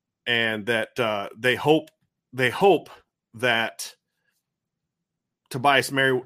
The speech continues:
it says, let me see here. Uh, I'm trying to find it 'cause I,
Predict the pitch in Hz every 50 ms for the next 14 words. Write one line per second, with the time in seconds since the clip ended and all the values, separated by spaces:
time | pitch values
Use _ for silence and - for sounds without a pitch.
0 | - _ 107 123 123 - 151 127 113 - - - 135 139 127 135 - 131 123 117
1 | 107 104 - - - 117 110 104 104 - 101 101 - 147 139 123 107 - 127 120
2 | 117 101 - 101 117 120 -